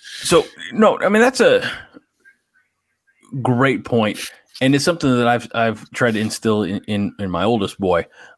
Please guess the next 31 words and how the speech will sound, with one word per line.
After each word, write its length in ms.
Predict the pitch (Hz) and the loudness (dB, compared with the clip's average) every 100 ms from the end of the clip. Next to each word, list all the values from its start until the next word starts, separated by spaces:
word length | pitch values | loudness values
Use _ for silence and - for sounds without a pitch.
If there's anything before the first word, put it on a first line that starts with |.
| - | -6
Um, 420 | 110 104 98 92 | -2 -2 -4 -6
but 260 | 92 104 - - | -2 -2 -2 -4
I 140 | 175 | -2
remember 340 | 185 156 131 | 0 0 0
as 180 | 127 117 | 0 -2
a 60 | 104 | -6
kid, 400 | - 110 110 - | -4 0 0 -2
I 100 | 120 | -6
had 220 | - 107 | -2 -2
this 160 | 110 - | -2 -6
book, 300 | - 107 123 | -4 -4 0
and 140 | 151 | -2
it, 100 | 123 - - _ - | -2 -8 -20 _ -4
it 100 | 127 | 0
was, 240 | 117 107 - | 0 -4 -6
it 60 | |
was 180 | 110 107 | -6 -4
written 440 | 110 143 151 143 127 | -2 -2 0 -2 0
to, 480 | 131 127 123 120 120 _ _ _ _ _ _ _ - | 2 4 4 2 -2 _ _ _ _ _ _ _ -6
you 100 | 113 | -2
know, 180 | 107 95 | 0 -2
children. 540 | - 143 107 95 - _ _ | -4 -2 -2 -4 -14 _ _
Like, 160 | 104 113 | -4 -2
I 80 | |
probably 240 | 131 123 107 | 0 0 0
had 140 | 107 | -2
this 100 | 104 | -4
book 200 | - 110 | -6 -6
when 100 | 101 | -4
I 140 | 98 95 | -4 -4
was 180 | 90 | -6